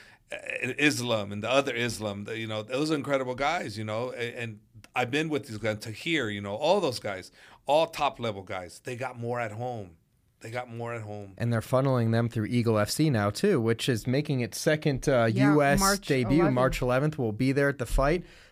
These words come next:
Speaker 2: But I have to ask you this as well. I saw Khabib and Uncle Dana next to each other. They, they seem to be all buddy-buddy and everything like that. And, uh, you know, I think Dana supports what Khabib is doing for the sport. And I think there's such a le-,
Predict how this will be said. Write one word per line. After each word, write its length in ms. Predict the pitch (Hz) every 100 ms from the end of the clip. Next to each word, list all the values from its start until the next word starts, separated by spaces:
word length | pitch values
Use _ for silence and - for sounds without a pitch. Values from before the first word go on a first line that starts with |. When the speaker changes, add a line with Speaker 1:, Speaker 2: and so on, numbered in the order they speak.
| -
Speaker 2:
But 120 | 123
I 40 |
have 200 | 123 175
to 120 | - -
ask 280 | 143 151 123
you 80 |
this 240 | 113 117 -
as 140 | 95
well. 360 | 113 151 110 101
I 100 | 117
saw 300 | - 175 170
Khabib 480 | 143 113 151 143 104 - -
and 320 | 127 143 160 143
Uncle 300 | 147 147 127
Dana 340 | 135 165 131
next 280 | 107 147 -
to 140 | 160
each 220 | 147 139 156
other. 340 | 147 151 143 - - _ _ _ -
They, 160 | 233 -
they 220 | 185 202
seem 280 | - 220 226
to 120 | 202
be 220 | 160 175
all 180 | 180 196
buddy-buddy 560 | 127 190 220 165 180 190
and 100 | 180
everything 380 | 175 180 180 170
like 220 | 165 160
that. 240 | 202 214
And, 220 | 143 123 - - -
uh, 40 | - -
you 140 | 147
know, 160 | 165 - - -
I 160 | 131
think 300 | 139 190 175
Dana 320 | 131 160 180
supports 720 | - 131 - 170 247 - - - - -
what 100 | 127
Khabib 320 | 127 120 120
is 140 | 110 104
doing 240 | 117 110
for 120 | 120
the 120 | 104
sport. 400 | 101 - 107 101
And 80 | 120
I 60 | 131
think 180 | 180 170
there's 160 | 175
such 200 | 160 175
a 40 | 160
le-, 220 | 143